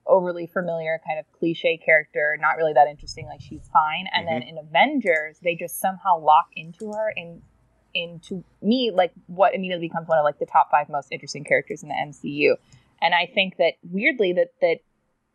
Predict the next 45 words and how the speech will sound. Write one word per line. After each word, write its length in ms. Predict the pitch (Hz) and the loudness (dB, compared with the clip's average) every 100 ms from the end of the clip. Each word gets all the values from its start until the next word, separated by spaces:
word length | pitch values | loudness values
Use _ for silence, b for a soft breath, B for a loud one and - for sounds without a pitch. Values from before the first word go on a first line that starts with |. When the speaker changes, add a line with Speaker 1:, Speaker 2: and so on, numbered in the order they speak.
| _ | _
Speaker 1:
there 120 | 202 190 | 0 4
is 240 | 202 190 | 4 2
a 60 | 180 | 0
lot 240 | 160 160 180 | 4 4 4
of 120 | - | -2
potential 580 | 175 - 147 - 269 269 | -8 -2 -2 0 2 4
in 200 | 240 240 | 2 2
Dani 360 | 247 247 262 | 0 2 2
that 220 | 202 160 - | 2 2 -2
Defenders 460 | 165 165 160 165 | -2 -2 0 -2
could 140 | - 156 _ | -2 -8 _
totally 220 | - 269 262 | 0 4 4
lock 180 | 202 196 | 2 0
into. 200 | 190 196 | -4 0
I 60 | 175 | 2
read 220 | 170 180 | 2 2
some 100 | 180 | -4
interview 300 | 175 170 170 | -8 -4 2
where 80 | 170 | 2
I 80 | 160 | 2
think 200 | 165 156 | -2 -6
that 100 | 156 | -2
they're 120 | 151 | -2
gonna 260 | 156 151 147 - _ _ - 165 | -2 -4 -4 -8 _ _ -12 0
downplay 500 | 185 165 180 185 165 | 4 4 4 2 0
the 120 | 147 147 | 0 -4
anger 320 | 156 175 196 | -4 -2 -4
part 240 | - 208 | 2 0
of 80 | 202 | 2
it 80 | 202 | 0
a 40 | 202 | 2
lot 280 | 196 190 185 | 4 4 2
and 140 | 170 | -2
maybe 300 | 156 151 156 - | -4 -6 -10 0
play 180 | 160 151 | 2 4
up 160 | 147 - - | 4 0 -10
more 420 | 170 160 160 156 | -2 2 4 4
of 160 | 151 | 2
the 100 | 160 | 2
naive 400 | 156 151 156 156 | 2 2 0 -6
sweetness 580 | 156 - 160 165 151 151 | -8 -6 -6 -2 -4 0
or 120 | 160 | 0
just 300 | 151 156 - | 2 -2 -2
the, 80 | - | 0
like, 220 | 139 135 | 4 2